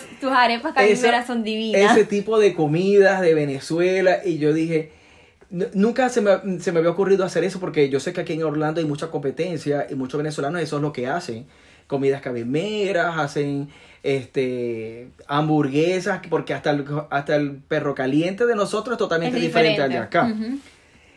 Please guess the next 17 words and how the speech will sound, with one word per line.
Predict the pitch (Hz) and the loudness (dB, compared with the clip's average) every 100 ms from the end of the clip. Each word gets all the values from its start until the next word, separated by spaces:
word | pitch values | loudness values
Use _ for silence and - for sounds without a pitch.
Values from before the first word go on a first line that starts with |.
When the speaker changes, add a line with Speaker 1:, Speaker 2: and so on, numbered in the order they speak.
| - - _ _ _ - | -20 -20 _ _ _ 0
Speaker 2:
Pero | 196 240 233 220 - | 6 8 6 2 0
nosotros, | 180 170 175 180 233 226 220 - - | 0 0 0 -2 -2 -4 -6 -8 -6
este, | 180 170 175 170 165 160 160 | -4 -4 -2 -2 0 -2 -2
en | 175 | -4
Venezuela, | 175 160 208 226 196 156 143 - - - | -2 -2 0 0 2 2 2 -2 -8 -4
mi | 151 | 0
abuela, | 147 151 214 208 175 156 - - _ | 0 0 0 2 0 0 -4 -10 _
los | 180 165 | -2 0
vecinos | 151 147 214 196 143 | 0 -2 -4 -4 -4
eran | 131 131 | -4 -4
árabes. | 131 117 107 113 - _ _ _ _ - | -6 -6 -10 -14 -20 _ _ _ _ -2
Y | 175 | 0
mi | 180 | 2
abuela | 139 135 | 0 -2
cocinaba | - 151 147 131 127 120 139 | -4 -6 -6 -6 -6 -4 -2
árabe. | 135 117 120 | -2 -4 -6
Ella, | 127 123 117 - | -6 -4 -4 -6